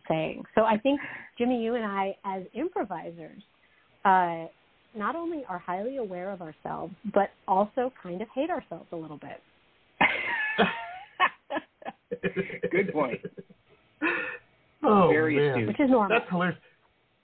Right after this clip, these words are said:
Speaker 3: Let me ask you guys, as, doing improv, I mean, here you are. I, the pressure's kind of on because, you know, you, you, I would imagine, um, because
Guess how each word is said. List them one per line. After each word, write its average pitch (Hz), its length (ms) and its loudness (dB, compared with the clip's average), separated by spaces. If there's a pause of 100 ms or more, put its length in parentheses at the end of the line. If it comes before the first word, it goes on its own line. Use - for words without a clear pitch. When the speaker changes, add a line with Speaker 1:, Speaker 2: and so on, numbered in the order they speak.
(680)
Speaker 3:
Let 262 160 4
me 320 160 2
ask 240 320 4
you 208 120 -2
guys, 160 280 2 (520)
as, 208 180 -4 (280)
doing 247 420 0
improv, 160 640 -2
I 190 60 0
mean, 196 340 0 (600)
here 294 100 2
you 277 140 4
are. 170 140 4
I, - 420 -12
the 196 80 4
pressure's 392 580 0
kind 196 140 0
of 175 80 -4
on 311 260 -4
because, 165 340 -2
you 214 80 0
know, 175 140 0
you, 165 240 -8
you, 147 140 -12 (120)
I 160 60 4
would 147 120 4
imagine, 143 600 0 (420)
um, 131 400 -6 (140)
because 190 220 2